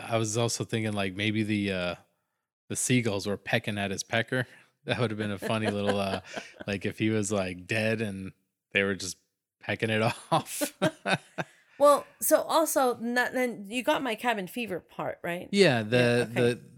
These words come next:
Speaker 1: the water.
Speaker 2: Contaminated water.
Speaker 1: Contaminated water. I just think that the craziness what happened before that,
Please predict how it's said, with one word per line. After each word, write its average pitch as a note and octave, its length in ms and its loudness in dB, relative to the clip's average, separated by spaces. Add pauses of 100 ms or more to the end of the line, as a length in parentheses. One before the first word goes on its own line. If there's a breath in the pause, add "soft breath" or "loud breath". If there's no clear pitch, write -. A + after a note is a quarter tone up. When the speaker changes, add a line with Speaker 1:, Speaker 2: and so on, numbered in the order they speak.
(140)
Speaker 1:
the A#2+ 160 -2
water. A#2 380 6
Speaker 2:
Contaminated A3 420 4
water. F3+ 480 -8
Speaker 1:
Contaminated A2+ 480 0
water. G#2 220 0
I A2+ 120 6
just C#3 160 2
think C#3 180 2
that A#2 180 4
the A#2 60 0
craziness A2+ 680 0
what A2+ 120 -2
happened G2+ 360 -2
before G#2 400 -4
that, G2 320 0